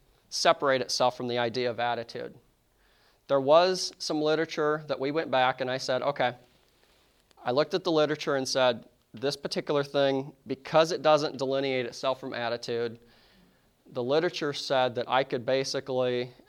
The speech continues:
attitude and perceived consumer effectiveness were very close to one another. That P C E was actually a, um, you know, the best way to put it would be P C E would be sort of a dimension of attitude. So from that,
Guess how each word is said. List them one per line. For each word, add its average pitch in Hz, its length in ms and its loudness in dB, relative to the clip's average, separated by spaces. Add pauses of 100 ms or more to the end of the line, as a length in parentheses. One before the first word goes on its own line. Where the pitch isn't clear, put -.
attitude 156 640 4
and 131 140 -4
perceived 151 320 -4
consumer 139 360 -2
effectiveness 127 580 -2
were 113 100 -6
very 127 240 0
close 117 360 -4
to 117 80 -8
one 107 180 -6
another. 107 420 -8 (640)
That 120 200 0 (260)
P 170 160 -2
C 151 320 0
E 151 60 2
was 131 180 0
actually 127 480 2
a, 120 360 0 (480)
um, 107 460 -8 (600)
you 120 80 -10
know, 113 100 -8
the 101 80 -14
best 127 240 -2
way 123 100 -4
to 120 60 -8
put 123 180 -8
it 117 60 -8
would 113 140 -8
be 117 120 -8
P 156 180 -6
C 139 300 -6
E 135 60 -2
would 120 160 -4
be 127 300 -4 (180)
sort 165 240 0
of 135 100 -2
a 135 40 0
dimension 127 460 -4
of 104 100 -8
attitude. 107 500 -6 (1120)
So 123 720 2
from 160 340 0
that, 127 380 2